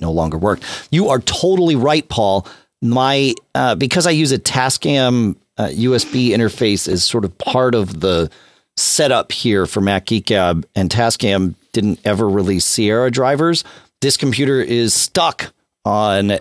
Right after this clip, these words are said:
El Capitan, where Option still works in the Go menu. So I gotta replace this,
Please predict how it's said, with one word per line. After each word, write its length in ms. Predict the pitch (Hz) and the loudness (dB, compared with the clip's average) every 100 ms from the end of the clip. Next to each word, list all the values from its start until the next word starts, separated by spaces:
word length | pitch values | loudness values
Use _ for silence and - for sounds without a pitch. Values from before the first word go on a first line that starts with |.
| - | -2
El 180 | 127 143 | -2 0
Capitan, 840 | 165 160 175 185 202 220 151 104 | -2 -2 -2 0 0 2 0 0
where 240 | 98 113 - | 0 -2 0
Option 420 | 117 143 - 123 | -2 0 0 0
still 280 | - 123 123 | 0 0 0
works 380 | 120 113 95 - | 2 0 0 -2
in 100 | 82 | -2
the 60 | |
Go 160 | 82 82 | 0 2
menu. 220 | 78 71 | 2 0
So 120 | 67 107 | 0 0
I 80 | |
gotta 200 | 113 80 | 2 0
replace 340 | - - 101 - | -2 -2 -4 -4
this, 280 | - - | -4 -4